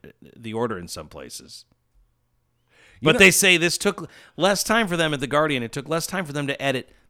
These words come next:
Speaker 1: than most of the human op-ed pieces that they get.
Speaker 2: Yeah, but you know what a robot can't do?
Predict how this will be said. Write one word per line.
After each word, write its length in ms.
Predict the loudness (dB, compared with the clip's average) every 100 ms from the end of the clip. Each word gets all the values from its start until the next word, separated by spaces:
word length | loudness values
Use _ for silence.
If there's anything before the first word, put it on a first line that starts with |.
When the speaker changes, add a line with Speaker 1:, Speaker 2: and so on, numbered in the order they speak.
| -6
Speaker 1:
than 280 | -4 -4 -8 _ _ _ _
most 340 | -6 -2 -2 -4
of 60 | -6
the 80 | -6
human 440 | -4 -4 -2 -4
op-ed 420 | -6 -10 -10 -12
pieces 400 | -14 -12 -12 -14
that 140 | -16 -18
they 140 | -20
get. 300 | -20 -20 _
Speaker 2:
Yeah, 160 | -8 -4
but 120 | -4
you 140 | -2 0
know 100 | 2
what 120 | 2
a 40 |
robot 520 | 2 2 2 0 -4 -6
can't 320 | -10 -10 -10
do? 380 | -6 -4 -6